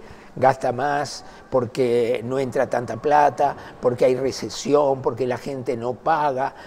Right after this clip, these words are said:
porque, eh, hay muchas deudas incobrables.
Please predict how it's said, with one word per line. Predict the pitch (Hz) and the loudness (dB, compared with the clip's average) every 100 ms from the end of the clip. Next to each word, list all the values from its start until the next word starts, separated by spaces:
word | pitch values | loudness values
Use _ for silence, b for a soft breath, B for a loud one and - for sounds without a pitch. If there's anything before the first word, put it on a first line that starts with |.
| B | B
porque, | - 127 120 127 127 131 | -2 -2 2 0 0 -2
eh, | 123 131 135 | 0 0 0
hay | 120 127 | -2 -2
muchas | 123 131 - 117 151 | -4 -8 -6 -6 2
deudas | 170 156 139 127 127 127 | 4 6 4 0 -2 -6
incobrables. | 113 117 117 160 170 139 131 147 | -4 0 4 6 6 6 0 -6